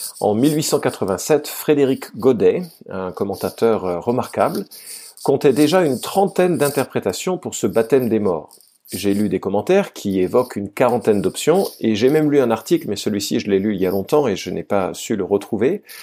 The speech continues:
où l'auteur affirme avoir recensé plus de deux cents interprétations possibles.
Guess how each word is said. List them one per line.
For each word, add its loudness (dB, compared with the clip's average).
où 0
l'auteur 2
affirme 0
avoir 0
recensé -2
plus -4
de 0
deux 0
cents 2
interprétations -2
possibles. -8